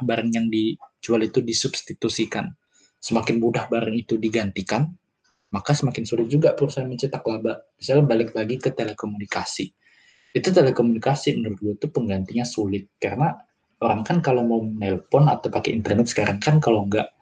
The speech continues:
pakai pulsa, pakai kuota. Belum ada teknologi, teknologi lain yang bisa menggantiin kedua itu. Terus yang keempat, daya tawar pembeli. Ini lebih ke kekuatan pembeli sih. Jadi balik lagi kita ke telekomunikasi.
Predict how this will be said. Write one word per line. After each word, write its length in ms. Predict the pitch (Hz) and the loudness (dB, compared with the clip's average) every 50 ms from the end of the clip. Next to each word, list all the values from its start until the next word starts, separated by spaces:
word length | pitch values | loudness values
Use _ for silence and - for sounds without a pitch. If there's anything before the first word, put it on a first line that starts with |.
| _ _ _ _ _ _ _ _ _ | _ _ _ _ _ _ _ _ _
pakai 480 | - - - - 104 95 92 - - | -4 -4 0 2 4 4 4 4 2
pulsa, 320 | - 101 95 90 - 131 135 | 0 0 0 2 2 2 2
pakai 240 | 139 - - 101 | 2 0 0 -2
kuota. 560 | - - 95 98 101 - - 110 - - - 113 | 0 2 2 2 2 2 0 -2 -2 -2 0 2
Belum 200 | 113 98 92 90 | 4 4 4 4
ada 160 | 101 104 131 143 | 4 4 4 2
teknologi, 680 | - - 143 - 117 113 107 101 104 107 104 110 110 - - - | 2 2 -2 2 2 2 2 4 4 4 4 4 0 0 -2 -2
teknologi 480 | 104 107 113 110 107 107 104 101 110 | 0 2 4 6 6 6 6 6 4
lain 400 | 107 95 85 82 92 101 113 120 | 4 4 0 0 0 0 0 0
yang 160 | 120 113 107 | -4 -4 -4
bisa 240 | 101 104 - 120 120 | -4 -4 -2 0 2
menggantiin 560 | 120 117 113 110 107 101 101 - 101 113 117 | 4 4 4 4 2 0 0 0 0 0 0
kedua 320 | 117 - 104 101 107 101 107 | 2 0 0 0 0 0 0
itu. 400 | 101 - - - 101 92 92 95 - _ _ _ _ - - - - - - - - - - - | -2 -6 -6 -4 -2 -2 -2 -4 -8 _ _ _ _ -20 -20 -20 -20 -20 -20 -18 -18 -20 0 2
Terus 160 | 139 - - - 123 | 2 4 4 4 2
yang 80 | 113 | 2
keempat, 400 | 107 117 110 101 - - 127 127 | 2 0 -2 0 0 -2 -2 0
daya 160 | 113 110 113 | 2 2 2
tawar 320 | 110 - 107 107 110 113 - | 0 0 -2 -2 -2 -2 -2
pembeli. 400 | 113 104 98 95 92 95 107 101 - _ _ _ _ _ _ _ | -2 -2 -2 -2 -2 -2 -2 -4 -6 _ _ _ _ _ _ _
Ini 280 | - 113 113 135 139 | -2 2 4 6 6
lebih 280 | 139 123 113 117 113 113 | 6 6 4 2 2 4
ke 140 | - 113 107 104 101 101 101 101 101 101 | 2 2 2 2 0 -2 -4 -6 -8 -10
kekuatan 480 | - - - - 110 107 117 113 110 | -14 -16 -10 -10 -8 -6 -4 -4 -2
pembeli 320 | 113 110 117 110 120 120 110 | 0 0 2 2 2 2 0
sih. 320 | - - 117 117 117 120 - _ _ _ _ _ | -2 2 2 2 2 2 -4 _ _ _ _ _
Jadi 240 | - 110 113 117 135 139 | 0 2 4 6 6 6
balik 280 | 127 117 113 113 - 117 | 6 4 4 2 2 0
lagi 320 | 107 101 - - - - | 0 0 -2 -6 -10 -10
kita 320 | - - - - 117 113 | -14 -8 -2 -2 -2 0
ke 160 | - 113 110 - | 0 -4 -4 -2
telekomunikasi. 920 | 107 101 107 107 - 104 101 104 98 - - 107 - - - 117 113 - | -2 -4 -4 -4 -6 -8 -8 -8 -10 -8 -10 -10 -8 -4 -2 -4 -4 -4